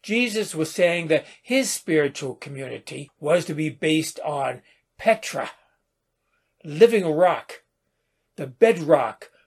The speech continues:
of the one non-dual reality. And this word Petra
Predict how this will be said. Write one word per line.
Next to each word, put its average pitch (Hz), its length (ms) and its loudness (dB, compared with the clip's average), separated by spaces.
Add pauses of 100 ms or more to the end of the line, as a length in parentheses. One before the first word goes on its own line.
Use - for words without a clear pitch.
(120)
of 143 180 -6
the 131 120 -8
one 175 460 -2
non-dual 160 760 2
reality. 139 800 -4
And 151 180 -8
this 220 240 0
word 185 420 -2
Petra 196 540 -2